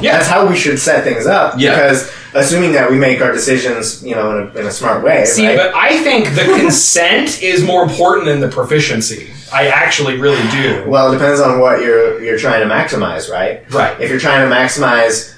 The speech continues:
Speaker 2: the output slash efficiency of the company, then
Speaker 1: Yeah.
Speaker 2: it may not make more sense. If you're trying
Speaker 1: But
Speaker 2: to
Speaker 1: you're talking about, like,
Speaker 2: maximize the
Speaker 1: holistically.
Speaker 2: happiness of the people,
Speaker 1: Yeah.
Speaker 2: it probably does. You're
Speaker 1: Yeah.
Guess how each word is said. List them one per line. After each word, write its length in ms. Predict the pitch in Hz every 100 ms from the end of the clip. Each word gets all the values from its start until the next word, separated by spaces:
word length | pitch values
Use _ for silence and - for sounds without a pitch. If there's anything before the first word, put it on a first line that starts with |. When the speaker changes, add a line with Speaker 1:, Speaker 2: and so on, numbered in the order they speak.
| -
Speaker 2:
the 420 | 107 117 110 107
output 600 | 117 127 - 131 123 -
slash 360 | - - - -
efficiency 560 | - 127 135 127 -
of 80 | -
the 80 | -
company, 580 | 151 - - 92 98 - -
then 160 | - 120
Speaker 1:
Yeah. 40 | 113
Speaker 2:
it 60 |
may 200 | 123 123
not 280 | 123 - 107
make 280 | 104 - -
more 140 | 95
sense. 400 | - - - -
If 100 | 131
you're 120 | 147
trying 160 | - -
Speaker 1:
But 60 | 170
Speaker 2:
to 60 |
Speaker 1:
you're 60 | 170
talking 200 | - 160
about, 140 | 139 127
like, 100 | 120
Speaker 2:
maximize 180 | 120 110
the 80 | 107
Speaker 1:
holistically. 20 |
Speaker 2:
happiness 720 | - 131 127 131 120 110 -
of 160 | -
the 80 | 101
people, 460 | - - - 110 117
Speaker 1:
Yeah. 120 | -
Speaker 2:
it 60 | -
probably 400 | 131 127 120 110
does. 460 | 113 - - - -
You're 120 |
Speaker 1:
Yeah. 60 | 107